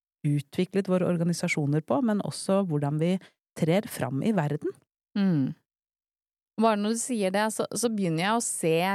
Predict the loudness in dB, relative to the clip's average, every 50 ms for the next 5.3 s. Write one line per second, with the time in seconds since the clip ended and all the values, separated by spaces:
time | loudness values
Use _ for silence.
0 | 0 0 -2 -4 -4 -2 -2 -2 -2 -4 -4 -4 -2 -2 0 -2 -2 0 0 -2
1 | -4 -4 -4 -4 -4 -4 -4 -6 -10 -12 -12 _ -8 -6 -6 -6 -6 -4 -4 -4
2 | -2 -2 -2 -2 -2 -4 -6 -8 -8 -8 -6 -2 0 2 2 0 0 -4 -8 -4
3 | -2 -2 -2 0 -2 -2 -2 -2 0 0 0 0 0 -2 -2 -2 -4 -2 0 -2
4 | -2 -2 -4 -6 -6 -2 -2 -2 -2 0 -2 -2 -2 -4 -20 _ _ _ -6 0
5 | 0 2 2 2 -2